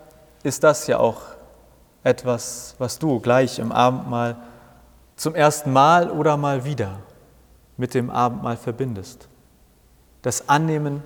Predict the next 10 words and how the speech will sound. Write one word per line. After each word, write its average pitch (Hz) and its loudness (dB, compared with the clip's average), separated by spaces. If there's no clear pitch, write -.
das - -4
dankbare 156 2
Annehmen 143 -2
des 131 -6
Geschenkes. - -8
Und 139 2
dann 180 6
kommt - -2
der 165 4
Kelch 113 0